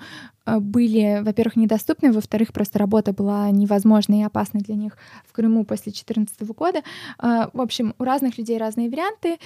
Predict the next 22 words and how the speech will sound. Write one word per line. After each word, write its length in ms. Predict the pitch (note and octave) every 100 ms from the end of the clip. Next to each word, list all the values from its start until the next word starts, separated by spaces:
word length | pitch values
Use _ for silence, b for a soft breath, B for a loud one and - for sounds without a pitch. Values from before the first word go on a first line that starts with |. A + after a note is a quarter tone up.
| B B -
э, 220 | C4 B3
были, 300 | A3+ D4 C4+
но 200 | A#3+ C4
это 180 | E4 C#4
именно 420 | - A#3+ A3+ A3
те, 240 | - F4+
которые 500 | G4 B3+ B3+ D4 C4+
вот 140 | G#3+ -
как-то 380 | A#3+ - A3+ B B
нарушили 500 | A#3 A#3 D4+ - B3
герметичность 800 | G3 A#3+ A3+ A3+ B3+ C4+ A#3 A3
этого 220 | G#3 G#3 G#3
пространства, 800 | - G#3+ - C#4 G4+ - A3+ B B B3+
нарушили 360 | C4 D#4+ D#4
её 180 | B3+ A#3+
тем, 260 | A#3 B3 A#3+
что 140 | -
они 100 | G#3+
продолжают 500 | G#3+ G#3 A3 A3+ G#3
заниматься 320 | G#3+ G#3 G3+
крымской 380 | G#3+ A3 A3 G#3+
тематикой, 480 | - C#4+ F4+ -